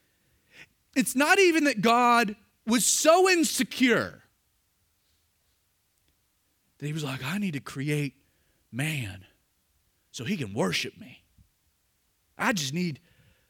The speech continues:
you know, I'm kinda blue. I could use a pick-me-up. I'll create humanity to worship me so I'll feel good about myself." And none of those things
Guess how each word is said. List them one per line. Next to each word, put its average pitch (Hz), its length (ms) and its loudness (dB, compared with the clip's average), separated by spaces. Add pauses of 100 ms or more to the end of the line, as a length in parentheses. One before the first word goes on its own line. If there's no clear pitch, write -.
(420)
you 170 100 -6
know, 147 200 -4
I'm 190 100 -10
kinda 214 200 -4
blue. 147 460 -2 (120)
I 185 60 -8
could 160 220 -6
use 180 160 -2
a 139 60 -10
pick-me-up. 131 580 -6 (580)
I'll 202 200 4
create 208 500 0
humanity 185 580 -2
to 123 60 -6
worship 180 420 -2
me 190 160 -2
so 175 140 -4
I'll 180 80 0
feel 170 180 -6
good 127 480 -6
about 113 180 -6
myself." 117 440 -10 (1900)
And 190 100 -8
none 247 140 -2
of 339 60 -6
those 254 200 -2
things 202 540 -6